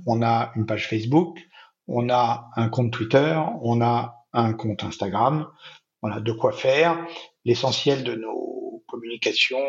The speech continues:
on envoie une newsletter à nos, à nos bons samaritains également une fois tous les trois mois à peu près, pour pas trop les, pas trop les saturer. Euh, mais globalement, entre Twitter, Instagram et Facebook, euh, on peut être assez facilement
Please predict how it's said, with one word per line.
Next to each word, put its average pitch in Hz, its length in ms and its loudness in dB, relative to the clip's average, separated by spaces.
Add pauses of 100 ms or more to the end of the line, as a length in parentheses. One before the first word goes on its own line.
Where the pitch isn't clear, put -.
(160)
on 117 80 -4
envoie 110 200 -2
une 110 100 -6
newsletter 113 420 -4
à 107 140 -2
nos, 104 260 -12
à 110 60 -14
nos 107 140 -12
bons 104 340 -20
samaritains 107 560 -12
également 113 360 -8
une 113 80 -10
fois 117 240 -12
tous - 120 -10
les 110 80 -8
trois - 220 -8
mois 135 200 0
à 131 40 -12
peu - 100 -14
près, - 220 2 (320)
pour - 140 -20
pas 127 100 -8
trop 120 260 -2
les, 110 300 -8 (360)
pas - 100 -6
trop - 220 -10
les 113 80 -4
saturer. 127 640 -2 (400)
Euh, 113 400 0 (400)
mais 113 160 0
globalement, 131 600 0
entre 123 220 -6
Twitter, 139 380 -2 (160)
Instagram 123 480 -2
et 107 60 -16
Facebook, 127 480 -2
euh, - 80 -8 (100)
on - 160 -10
peut 120 80 -2
être - 200 -8 (100)
assez - 200 0
facilement 127 460 -2